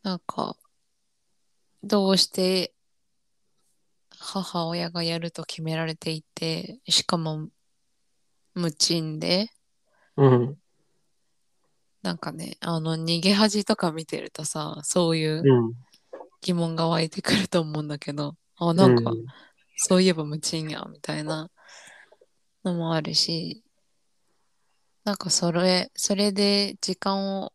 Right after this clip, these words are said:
Speaker 1: かなり使ってしまったみたいな一日もあったりすると、
Speaker 2: うん。
Speaker 1: なんかすごい労働っぽいことしてるのに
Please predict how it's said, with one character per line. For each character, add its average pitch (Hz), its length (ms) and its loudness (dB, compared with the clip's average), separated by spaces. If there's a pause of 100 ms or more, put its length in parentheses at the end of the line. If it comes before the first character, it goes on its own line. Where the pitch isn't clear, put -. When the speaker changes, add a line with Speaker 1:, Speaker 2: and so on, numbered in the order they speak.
(120)
Speaker 1:
か 208 120 -4
な 175 160 -4
り 151 340 -10 (260)
使 - 320 2
っ 170 80 2 (420)
て 180 80 0
し - 160 -2
ま 175 160 -6
っ 170 60 -10 (120)
た 165 300 0
み 156 140 -10
た 156 120 -6
い 156 60 -8
な 156 80 -8
一 156 220 -8
日 160 180 -6
も 160 160 -6
あ 160 40 -2
っ 160 80 -12
た 165 120 0
り 160 80 0
す 160 140 0
る 156 100 -4
と、 165 340 -2 (680)
Speaker 2:
う 139 140 6
ん。 123 240 -2
Speaker 1:
な 202 80 2
ん 185 40 -2
か 175 120 2
す 185 160 2
ご 208 140 2
い 180 100 2
労 180 220 4
働 202 200 2
っ - 60 -20
ぽ 214 100 0
い 185 80 2
こ - 140 -12
と - 180 -18
し - 80 -4
て 170 140 -6
る 160 100 -4
の 151 120 -12
に 160 420 -12